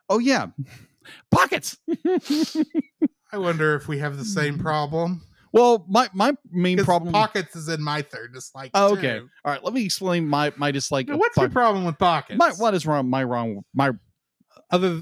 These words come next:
Speaker 2: other than women's clothing, n-, this for some reason doesn't have pockets.
Speaker 1: That, yeah, that is in, in some
Speaker 2: That has
Speaker 1: cases,
Speaker 2: nothing
Speaker 1: yes.
Speaker 2: to do with anything,
Speaker 1: No,
Speaker 2: but
Speaker 1: uh,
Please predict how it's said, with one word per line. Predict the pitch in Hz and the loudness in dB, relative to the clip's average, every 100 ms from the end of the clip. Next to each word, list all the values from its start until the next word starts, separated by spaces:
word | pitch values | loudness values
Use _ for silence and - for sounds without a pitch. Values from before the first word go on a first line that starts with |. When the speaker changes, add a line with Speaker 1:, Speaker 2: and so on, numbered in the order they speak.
| - | -4
Speaker 2:
other | 175 175 | -2 0
than | 170 160 151 | 0 -2 -2
women's | 160 165 156 151 - | 0 0 0 -4 -2
clothing, | 160 151 143 135 135 - | 0 0 -2 -6 -10 -14
n-, | 160 170 - | -14 -12 -8
this | 147 | -10
for | - 139 | -8 -4
some | 156 | -2
reason | 151 135 | 0 -2
doesn't | 139 131 120 | -2 -4 -6
have | 131 123 | -6 -6
pockets. | - 104 - 113 _ - - _ _ _ _ _ _ _ _ _ _ | -6 -10 -10 -20 _ -20 -20 _ _ _ _ _ _ _ _ _ _
Speaker 1:
That, | 151 151 | -2 0
yeah, | 175 165 143 | 0 -2 -2
that | 160 | -2
is | 156 123 - _ _ | -2 -4 -12 _ _
in, | 175 156 | -2 0
in | 151 143 | -2 0
some | 156 | 2
Speaker 2:
That | 165 | 2
has | 160 | 2
Speaker 1:
cases, | 165 | 2
Speaker 2:
nothing | 170 | 0
Speaker 1:
yes. | 170 | 0
Speaker 2:
to | 156 | 0
do | 156 147 | 0 0
with | 127 | -2
anything, | 120 120 160 | -4 -4 0
Speaker 1:
No, | 190 151 123 | 2 2 2
Speaker 2:
but | 165 151 170 | 2 0 -4
Speaker 1:
uh, | 240 | -8